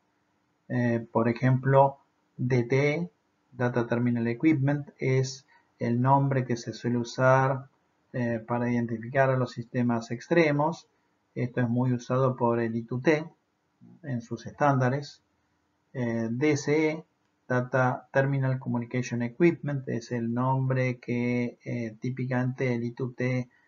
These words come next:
da a los equipos que, eh, viven generalmente en el proveedor de comunicaciones. Eh, D S U, Data Service Unit, eh,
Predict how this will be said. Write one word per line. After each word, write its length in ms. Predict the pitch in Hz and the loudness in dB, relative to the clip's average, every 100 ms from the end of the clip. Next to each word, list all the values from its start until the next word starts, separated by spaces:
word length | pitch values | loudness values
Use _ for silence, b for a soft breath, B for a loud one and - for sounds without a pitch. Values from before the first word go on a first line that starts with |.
| b - | b -6
da 400 | 123 131 131 - - | 0 2 0 -4 -6
a 100 | 120 | -2
los 260 | 117 113 120 | -2 -4 -8
equipos 540 | 117 135 131 123 - | -8 -8 -2 -2 -2
que, 380 | - 123 120 117 _ _ _ _ _ | -6 -2 -2 -6 _ _ _ _ _
eh, 640 | 120 110 110 107 107 104 104 | -8 -6 -6 -6 -6 -6 -6
viven 480 | 117 131 151 143 131 | -6 -4 -2 0 0
generalmente 960 | - 123 117 117 120 135 131 135 120 120 b b _ | 0 0 0 0 0 0 -2 -2 -2 -4 b b _
en 140 | 120 117 | -4 -4
el 100 | 113 | -4
proveedor 540 | 117 113 117 123 127 | -4 -2 0 0 0
de 280 | 120 117 110 | 0 -2 -4
comunicaciones. 1040 | 120 110 110 113 123 185 156 143 151 - _ _ _ _ _ _ _ _ _ _ _ _ _ _ - | -6 -6 -6 -6 0 4 4 2 -2 -10 _ _ _ _ _ _ _ _ _ _ _ _ _ _ -6
Eh, 300 | 131 127 123 | -2 -2 -2
D 440 | 131 131 160 170 - | -4 0 2 2 2
S 340 | 151 - 147 | 0 2 4
U, 280 | 190 175 175 | 4 4 0
Data 420 | 135 139 135 127 | 0 -2 0 -2
Service 560 | - 151 143 131 127 185 | 0 0 0 0 4 4
Unit, 300 | 147 147 - _ _ - | 4 2 -6 _ _ -16
eh, 220 | - | -10